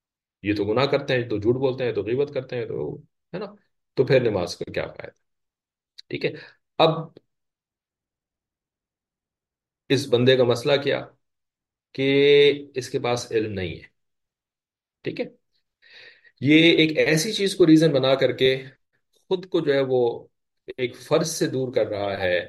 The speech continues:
कि जिसकी एक बड़ी simple सी और बड़ी अच्छी सी understanding है, clear explanation है, जो कि इसके पास नहीं है, ठीक है ना? तो अगर वो explanation इसको मिल जाए या ये उसको हासिल कर ले, ठीक है,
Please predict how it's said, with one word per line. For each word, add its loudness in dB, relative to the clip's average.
कि 2
जिसकी -8
एक -2
बड़ी 2
simple -4
सी -10
और 2
बड़ी 2
अच्छी -6
सी -6
understanding 0
है, 2
clear -6
explanation -2
है, -6
जो 4
कि 2
इसके -6
पास -8
नहीं -6
है, -10
ठीक -8
है -4
ना? -8
तो 4
अगर 4
वो 4
explanation 0
इसको -2
मिल 6
जाए -2
या 4
ये 2
उसको -2
हासिल -2
कर 0
ले, -8
ठीक -8
है, -6